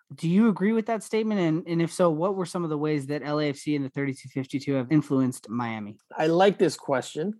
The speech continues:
Speaker 2: I like this question because I could see why some people would say that. I can see it. I, now, I don't know if La Familia, as, as we call the supporters groups here,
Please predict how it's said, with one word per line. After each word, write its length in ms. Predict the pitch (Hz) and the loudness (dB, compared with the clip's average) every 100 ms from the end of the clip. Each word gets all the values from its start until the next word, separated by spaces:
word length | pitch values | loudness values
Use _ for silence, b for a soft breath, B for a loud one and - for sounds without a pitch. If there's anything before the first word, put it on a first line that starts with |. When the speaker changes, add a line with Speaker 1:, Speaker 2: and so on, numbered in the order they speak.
| _ | _
Speaker 2:
I 60 | - | -2
like 160 | 147 127 | -2 0
this 140 | 135 | -4
question 340 | 139 123 139 | -4 -6 -4
because 420 | 131 131 156 147 - _ _ - | -6 0 0 0 -6 _ _ 2
I 120 | 185 | 4
could 180 | 208 226 | 6 4
see 240 | - 214 | 4 4
why 200 | 202 175 | 6 6
some 200 | 170 170 | 6 2
people 220 | 165 175 170 | 2 2 2
would 120 | 151 | 2
say 160 | 160 | 4
that. 200 | 170 214 | 4 4
I 60 | 165 | 2
can 180 | 131 127 | -2 -8
see 320 | - 139 156 | -4 0 2
it. 160 | 185 _ _ 160 | 0 _ _ -8
I, 180 | 131 123 | -6 -6
now, 180 | 131 127 | -4 0
I 100 | 131 | 0
don't 240 | 139 104 | 0 -4
know 280 | 123 131 139 | -4 -2 0
if 200 | 127 - _ 139 | -4 -10 _ -4
La 180 | 143 | 0
Familia, 520 | 135 139 139 139 147 139 | 0 0 0 2 4 4
as, 180 | 131 | 2
as 200 | 127 127 | -2 -6
we 280 | - 127 123 127 | -4 -4 -4 -10
call 260 | - 151 139 | -6 -4 -2
the 60 | |
supporters 440 | 135 117 139 139 131 | -4 -6 -4 -2 -4
groups 220 | 156 147 | -6 -2
here, 320 | 160 165 214 | 2 2 2